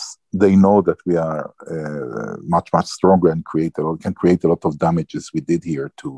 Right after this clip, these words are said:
Hamas, uh, infrastructure. And, uh, the only way they can stop it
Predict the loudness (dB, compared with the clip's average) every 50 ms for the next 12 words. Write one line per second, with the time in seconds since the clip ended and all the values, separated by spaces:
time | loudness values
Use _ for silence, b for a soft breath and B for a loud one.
0 | -2 0 0 0 0 0 0 0 -2 -6 -6 -4 -4 -2 -2 -2 -2 -2 -2 -2
1 | -4 -4 -4 -4 -4 -4 _ -6 -6 -6 -6 _ B B B B B B B B
2 | B B B B _ _ 2 4 6 6 6 4 4 4 2 2 2 2 2 0
3 | 2 4 4 4 6 4 6 6 6 6 6 4 2 -2 -2 -4 -6 -8 -8 -8
4 | -2 0 0 0 0 -2 -6 -6 -8 -8